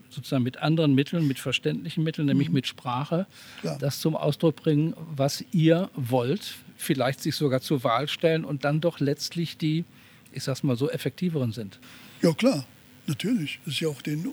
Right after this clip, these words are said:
Speaker 2: unbenommen. <laughs> Ja, natürlich, ja klar. Aber wir sind halt Kulturleute, das sind unsere Mittel. Wir, wir sind keine Politiker, wir können das nicht. Also ich kann's nicht, das weiß ich. Und was, was soll man sonst tun?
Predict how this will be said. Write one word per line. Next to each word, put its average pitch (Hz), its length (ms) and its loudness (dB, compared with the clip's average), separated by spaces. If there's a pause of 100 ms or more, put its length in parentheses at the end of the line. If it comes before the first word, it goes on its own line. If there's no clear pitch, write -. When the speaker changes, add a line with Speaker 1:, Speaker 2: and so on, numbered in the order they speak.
(240)
Speaker 2:
unbenommen. 190 680 4
<laughs> - 40 8 (680)
Ja, 170 160 4
natürlich, 190 540 0
ja 151 100 -8
klar. 131 300 -12 (480)
Aber 180 240 6 (100)
wir 185 160 0
sind 180 220 4
halt 180 380 0
Kulturleute, 160 1080 2
das 156 140 -4
sind 185 160 -2
unsere 175 480 -2
Mittel. 175 420 -2
Wir, 139 300 -6
wir 147 100 -2
sind 170 160 -4
keine 139 220 0
Politiker, 127 540 -10 (100)
wir - 80 -16
können 165 300 -4
das 127 240 -8
nicht. - 160 -12
Also 139 160 -8
ich - 180 -2
kann's 170 300 0
nicht, 127 260 -6 (340)
das - 160 -18
weiß 127 220 -8 (100)
ich. - 120 -16 (840)
Und 135 120 -2
was, 127 180 -8
was 127 140 -10
soll 151 120 -2
man 143 120 -2
sonst 170 320 -2
tun? 131 240 -8